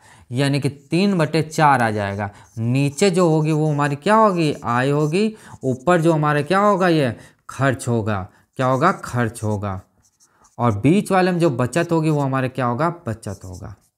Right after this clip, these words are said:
ये मैंने आपको पि-, नेक्स्ट पिछले क्लास में बताया था। तो सबसे पहले क्या कह रहा है वो? वो ये कह रहा है कि कितने का खर्च कर रहा है ये अपना, ये हमारा खर्च कर रहा है आय और खर्च बीस और दस परसेंट, यानी चार into बीस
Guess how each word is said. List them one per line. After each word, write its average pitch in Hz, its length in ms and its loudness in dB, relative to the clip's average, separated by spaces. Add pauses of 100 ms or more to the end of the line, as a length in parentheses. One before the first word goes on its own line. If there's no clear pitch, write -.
(600)
ये 127 160 2
मैंने 151 200 2
आपको 160 240 0
पि-, 147 180 -10 (140)
नेक्स्ट 147 420 -2
पिछले 151 280 -4
क्लास 151 280 2
में 151 100 -2
बताया 151 320 4
था। 202 200 0 (380)
तो 143 80 -4
सबसे 151 340 -2
पहले 156 260 2
क्या 202 180 4
कह 214 180 4
रहा 196 120 4
है 185 60 6
वो? 135 300 -2 (280)
वो 127 100 -4
ये 156 220 0
कह 160 160 0
रहा 135 180 0
है 208 200 -2 (260)
कि 202 240 0 (180)
कितने 170 260 2
का 220 120 4
खर्च 214 240 2
कर 220 160 4
रहा 214 140 4
है 214 80 4
ये 214 80 4
अपना, 185 440 0 (480)
ये 151 180 2
हमारा 170 300 4
खर्च 170 240 -4
कर 160 180 2
रहा 180 140 4
है 226 140 2 (580)
आय 160 260 6
और 170 120 4
खर्च 170 320 -2
बीस 165 300 -2
और 147 100 0
दस 143 200 -2
परसेंट, 104 380 -8 (360)
यानी 143 220 0
चार 156 420 4
into 160 340 -4
बीस 190 380 -2